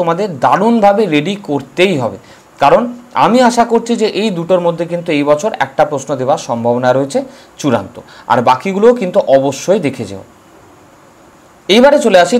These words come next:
তোমাদের পরবর্তী অধ্যায়, শিক্ষা বিজ্ঞানে প্রযুক্তির ভূমিকা। এখান থেকে তোমরা যেটা করবে সেগুলো হলো শিক্ষাক্ষেত্রে প্রযুক্তির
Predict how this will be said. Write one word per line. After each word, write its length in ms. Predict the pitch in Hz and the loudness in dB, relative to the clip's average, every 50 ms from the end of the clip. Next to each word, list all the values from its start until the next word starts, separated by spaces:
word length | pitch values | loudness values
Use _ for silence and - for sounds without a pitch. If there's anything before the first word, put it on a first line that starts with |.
| 247 | 0
তোমাদের 240 | 180 165 165 180 185 175 147 | 0 0 2 2 2 2 4
পরবর্তী 400 | 139 139 139 147 151 147 - 175 147 127 | 2 4 4 2 -2 -2 -2 -4 -2 -2
অধ্যায়, 280 | 120 120 139 147 214 269 269 - - _ _ - - - | -2 2 2 2 2 2 -2 -10 -18 _ _ -18 -10 -4
শিক্ষা 320 | - 240 240 - - 262 254 208 190 | -4 -4 -4 -2 2 2 2 2 2
বিজ্ঞানে 320 | 170 147 160 170 190 202 185 160 | -2 0 2 2 2 2 0 0
প্রযুক্তির 400 | 147 143 139 135 - 233 247 208 147 | -2 -4 -4 -6 -4 -4 -4 -2 0
ভূমিকা। 340 | 135 131 120 117 - - 98 - - - _ _ _ _ _ _ _ _ _ - 190 | -2 0 0 -2 -4 -6 -10 -12 -14 -20 _ _ _ _ _ _ _ _ _ -6 -4
এখান 220 | 196 - 285 285 240 | 0 2 2 4 4
থেকে 140 | 285 233 254 240 - | 4 2 2 2 2
তোমরা 180 | 165 156 156 151 139 | 2 2 2 2 2
যেটা 160 | 147 143 156 147 151 | 2 0 0 0 0
করবে 200 | 147 143 143 160 160 - | 0 -2 0 -2 -2 -2
সেগুলো 260 | 180 170 202 233 226 160 | -4 -4 0 2 2 2
হলো 140 | 135 120 170 226 - - - - - - _ _ _ - | 4 2 0 0 -2 -8 -20 -20 -20 -20 _ _ _ -14
শিক্ষাক্ষেত্রে 800 | - - 240 247 247 240 269 269 262 262 220 190 - - 196 214 202 - | -6 -2 0 0 0 2 2 2 2 2 0 -2 -2 -2 0 0 0 0
প্রযুক্তির 460 | 170 160 156 170 165 - - 185 160 | -2 -2 -2 -2 -6 -4 -4 -4 0